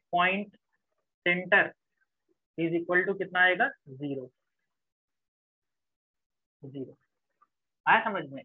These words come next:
At center, तो center वाले चार्ज पर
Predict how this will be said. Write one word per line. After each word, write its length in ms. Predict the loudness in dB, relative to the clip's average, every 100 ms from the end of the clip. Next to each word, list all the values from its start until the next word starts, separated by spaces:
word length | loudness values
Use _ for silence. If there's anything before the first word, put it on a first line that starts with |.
| -4
At 160 | 0 0 -4 _ _ _ _ _ _ _ _ _ _ _ _ -4
center, 360 | -4 -4 -10 -12 _ -20 -20 _ _ _ _ _ -20
तो 40 | -12
center 560 | 2 4 4 6 8
वाले 240 | 8 8 6
चार्ज 440 | 8 8 6 4 6
पर 220 | 6